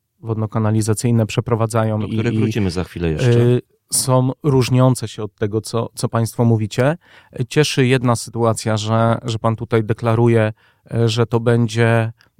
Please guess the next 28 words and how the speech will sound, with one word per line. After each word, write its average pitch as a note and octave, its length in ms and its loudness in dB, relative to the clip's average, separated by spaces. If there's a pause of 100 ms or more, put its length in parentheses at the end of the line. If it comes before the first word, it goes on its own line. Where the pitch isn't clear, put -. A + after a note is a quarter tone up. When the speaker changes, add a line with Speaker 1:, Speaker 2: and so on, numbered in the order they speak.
Speaker 1:
mm, A2 500 2 (240)
powoli, C3 600 0
że A#2 160 -8
to A#2 100 -4
będzie A#2 240 2
przemyślane, A#2 800 0 (380)
bo, A#2+ 600 2 (220)
mm, A#2+ 680 4
no A#2+ 100 4
już B2+ 160 2
są B2+ 180 0
takie, A#2+ 520 -2 (180)
takie A#2+ 240 -2
głosy, A#2+ 680 0 (380)
e, A2 260 2
czy A2+ 160 -4
to, A#2 460 0 (340)
e, A2+ 40 0
samorządowców, A#2+ 1120 -2
czy, A#2+ 440 0
czy, A#2+ 480 0
em, A#2 460 0 (460)
marszałka A#2+ 460 -2
województwa, B2+ 480 -2
który B2+ 260 0
w - 60 -10
tym B2 120 2
momencie A#2+ 480 2